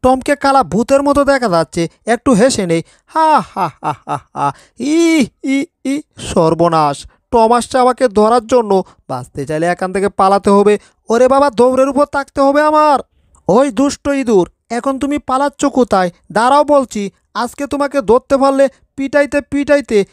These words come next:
একেবারে নাইন্তাবাড়ি থেকে নোয়াখালী, তারপর নোয়াখালী থেকে আমকালী, আমকালী থেকে জামকালী পাঠাবো তোমাকে।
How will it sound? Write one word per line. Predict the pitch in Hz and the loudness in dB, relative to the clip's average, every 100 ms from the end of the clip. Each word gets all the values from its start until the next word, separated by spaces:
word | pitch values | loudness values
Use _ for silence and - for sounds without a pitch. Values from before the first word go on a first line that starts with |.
| _ _ | _ _
একেবারে | 247 254 277 285 | -4 0 2 2
নাইন্তাবাড়ি | 220 247 247 262 277 | 0 -4 -2 0 0
থেকে | 285 285 | 0 -4
নোয়াখালী, | 247 220 269 262 220 202 - _ | -2 0 2 0 -2 -4 -10 _
তারপর | 262 262 277 | -2 0 0
নোয়াখালী | 226 254 262 269 | 2 0 2 -2
থেকে | 277 269 269 269 - | -2 -2 -2 -4 -6
আমকালী, | 247 269 240 208 190 _ | -6 -2 -2 -2 -6 _
আমকালী | 226 254 269 269 | -6 -2 0 0
থেকে | 269 254 170 | 0 -2 0
জামকালী | 233 277 254 269 | -2 0 -2 0
পাঠাবো | 262 240 202 | 0 2 0
তোমাকে। | 190 185 180 | 0 -2 -2